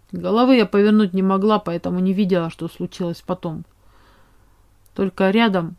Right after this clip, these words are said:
упал бластер, весь в крови. Когда створки шлюпа закрывались, Сережка, закрыв глаза, заваливался на спину. А в проходе появлялись все новые и новые пауки.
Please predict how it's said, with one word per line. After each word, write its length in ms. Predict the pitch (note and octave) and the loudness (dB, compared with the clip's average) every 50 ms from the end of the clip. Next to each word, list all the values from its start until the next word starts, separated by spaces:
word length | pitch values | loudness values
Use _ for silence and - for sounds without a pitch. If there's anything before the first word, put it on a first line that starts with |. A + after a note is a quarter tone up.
| _ _ | _ _
упал 320 | F#3+ - - G#3+ G3 G3+ F#3+ | -20 -8 -4 -2 -2 -2 -2
бластер, 640 | F3+ F3 F#3 G3 F#3 F#3 F3+ - _ - - - - _ _ _ | -2 -2 -2 -2 -2 -2 -4 -8 _ -20 -20 -20 -20 _ _ _
весь 220 | F#3 F#3 F3+ - | -8 -8 -8 -8
в 60 | - - | -10 -8
крови. 420 | - F#3 F3+ F3 E3+ E3+ E3+ E3 _ _ _ _ _ _ _ _ _ _ _ _ _ _ _ _ _ _ _ _ _ _ _ _ _ _ _ _ _ _ _ _ _ _ _ _ _ - | -4 -4 -2 -2 -4 -6 -8 -10 _ _ _ _ _ _ _ _ _ _ _ _ _ _ _ _ _ _ _ _ _ _ _ _ _ _ _ _ _ _ _ _ _ _ _ _ _ -2
Когда 300 | G3 G3+ G#3 G3 A#3 A3+ | 0 2 4 4 4 2
створки 480 | - - - A3+ A#3+ A#3 G#3+ - A#3 G3+ | 2 2 4 6 6 6 6 4 2 0
шлюпа 400 | - - A3 A#3 G3+ - G3+ F3+ | 2 4 4 4 4 4 0 0
закрывались, 880 | F3+ G3 F#3+ - G3+ G#3 G#3 G#3 G#3+ G#3+ G#3+ G3 F3 E3+ - - - _ _ _ _ _ _ _ | 0 0 0 2 2 2 4 4 4 4 2 2 0 -2 -6 -14 -20 _ _ _ _ _ _ _
Сережка, 560 | - - A3 G#3+ G#3+ A3+ A3 - - F#3+ E3 | -6 -2 0 2 2 2 0 0 -4 -4 -4
закрыв 400 | F3 F3+ F3 G3+ F#3+ F#3+ F3+ E3+ | -2 -2 -2 -2 -2 -2 -2 -2
глаза, 400 | F3+ F3+ F3+ F3+ F3 F#3+ F#3 F3+ | -2 -2 -2 0 0 -2 -2 -2
заваливался 720 | E3 F3 E3+ F3 F3+ F#3 F#3 F3+ F3 F3 E3 - - F3+ | -2 -2 -2 0 0 0 0 0 -2 -4 -4 -6 -6 -4
на 200 | F3 F3 F3+ F3+ | -4 -2 -4 -4
спину. 420 | - - _ - F3 F3 - E3 - _ - _ _ _ _ _ _ _ _ _ _ _ _ _ _ _ _ _ _ - | -6 -8 _ -14 -14 -12 -14 -14 -18 _ -20 _ _ _ _ _ _ _ _ _ _ _ _ _ _ _ _ _ _ -12
А 60 | F3+ | -12
в 40 | - | -10
проходе 640 | _ - G3+ G3 F3+ - - G#3 G3 D#3+ F3 D#3+ - _ | _ -4 -2 -2 -2 0 0 -2 0 -2 -4 -8 -10 _
появлялись 760 | - F3+ F3 F3 E3+ F3+ F#3 F#3+ F#3+ F3+ E3 D#3+ - - - - | -6 -4 -4 -2 -2 -2 -2 -2 -2 -4 -6 -10 -14 -20 -20 -20
все 180 | - - F3+ | -14 -10 -8
новые 440 | F3 F3 F3+ F#3 F#3 F3 E3+ E3+ - | -6 -6 -4 -6 -6 -8 -8 -10 -12
и 140 | F#3 F3+ F#3+ | -12 -10 -8
новые 380 | F3+ F3+ F3+ F3+ F3 F3+ F3 E3+ | -6 -4 -4 -4 -4 -4 -6 -6
пауки. 640 | - - F3 F3 F3 F3 - - - F3 E3 E3 | -8 -10 -10 -10 -10 -10 -12 -14 -14 -14 -14 -14